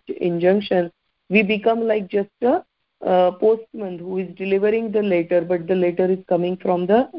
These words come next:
di-, directly from the Vedas, from the great personalities, from the great rishis, and that we can do very well. I mean, we can just become a postman and deliver that letter. So that is how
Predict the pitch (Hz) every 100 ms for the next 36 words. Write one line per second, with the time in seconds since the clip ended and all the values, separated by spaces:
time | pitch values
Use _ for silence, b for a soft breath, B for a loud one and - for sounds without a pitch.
0 | 180 180 185 180 175 175 196 185 185 175
1 | 180 175 175 170 175 170 _ 180 180 175
2 | 180 180 _ _ - 175 180 180 - 175
3 | - 175 180 190 190 180 - 190 185 170
4 | 180 180 - 185 - 190 175 - _ _
5 | _ 190 196 202 240 269 254 233 220 202
6 | 196 185 175 170 165 147 147 156 170 180
7 | 190 202 214 226 220 214 180 196 196 190
8 | 190 185 180 _ 180 185 180 170 165 165
9 | 170 170 165 160 160 156 165 156 - 180
10 | 165 180 185 175 185 214